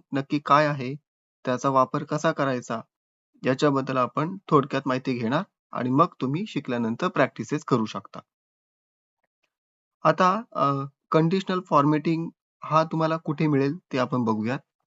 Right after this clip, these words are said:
आपला हे जो होम टॅब आहे, होम टॅबमध्ये आपण इथे आल्यानंतर इथे आपल्याला कंडिशनल फॉर्मॅटिंग इथे हा आपल्याला ऑप्शन आहे स्टाईलमध्ये. आता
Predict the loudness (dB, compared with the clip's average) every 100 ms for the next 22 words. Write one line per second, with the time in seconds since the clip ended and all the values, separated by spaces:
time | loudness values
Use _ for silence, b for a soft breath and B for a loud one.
0 | _ _ _ _ _ 2 2 2 0 2
1 | 0 0 -2 2 4 4 4 4 2 -4
2 | -6 -10 _ _ -2 -2 0 0 0 -2
3 | -2 -4 -8 _ -8 -4 -2 -2 -2 -6
4 | -6 -2 -2 0 -4 -6 -6 -8 _ _
5 | _ -6 0 2 2 0 -4 -4 _ 2
6 | 4 4 2 0 -2 0 2 2 0 -2
7 | -2 -8 _ -6 -2 0 0 0 -2 -2
8 | -2 -2 _ _ -2 -2 -2 -2 -2 -2
9 | -6 -8 -4 2 2 2 -2 -6 -14 _
10 | _ _ _ _ _ _ _ -4 0 0
11 | 0